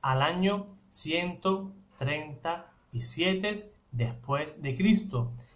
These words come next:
y que este mismo papa instituyó lo que hoy conocemos como la Misa del Gallo, esa misa que se celebra la noche del veinticinco de diciembre.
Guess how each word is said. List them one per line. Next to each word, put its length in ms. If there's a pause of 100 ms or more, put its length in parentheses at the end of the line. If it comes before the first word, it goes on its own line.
(100)
y 120
que 120
este 180
mismo 380
papa 320
instituyó 840 (240)
lo 180
que 140
hoy 140
conocemos 680
como 320
la 240
Misa 600 (200)
del 300
Gallo, 400 (400)
esa 220
misa 500 (260)
que 60
se 60
celebra 680
la 220
noche 500 (160)
del 220
veinticinco 920 (280)
de 580
diciembre. 760